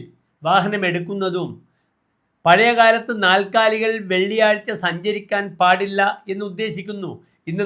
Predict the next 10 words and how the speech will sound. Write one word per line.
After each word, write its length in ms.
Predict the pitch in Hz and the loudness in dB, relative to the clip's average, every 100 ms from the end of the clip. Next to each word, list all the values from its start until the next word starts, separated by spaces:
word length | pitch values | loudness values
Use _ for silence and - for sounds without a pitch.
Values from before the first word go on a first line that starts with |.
| 180 | 2
നാൽക്കാലികൾ 600 | 175 175 202 196 190 190 | 0 0 0 0 -2 -4
എന്നാൽ 300 | 185 185 180 196 _ - 165 | -4 -4 -4 -6 _ 0 6
വാഹനങ്ങളാകുന്നു. 920 | 220 214 233 233 226 214 202 185 127 - _ _ _ _ _ _ _ _ _ | 8 8 4 4 4 4 2 -6 -10 -14 _ _ _ _ _ _ _ _ _
അതേ 180 | 160 226 262 262 | 0 2 4 6
പ്രാധാന്യത്തിൽ 680 | 208 208 202 214 214 208 202 | 6 8 4 0 -4 -8 -8
ജ്യോതിഷത്തിൽ 460 | 190 190 165 170 185 175 | -4 -4 -4 -6 -10 -6
പറയുന്നുണ്ട്. 520 | 139 143 123 113 98 _ _ _ _ | -6 -4 -8 -12 -16 _ _ _ _
അതിനാൽ 480 | 139 143 156 151 117 - _ _ _ _ _ | -4 -2 -2 -2 -4 -10 _ _ _ _ _
വെള്ളിയാഴ്ചത്തെ 720 | 143 170 170 165 165 165 165 147 - _ _ 156 | -8 0 2 0 -4 -8 -8 -8 -12 _ _ -2
ദിനം 280 | 196 214 175 | 2 2 0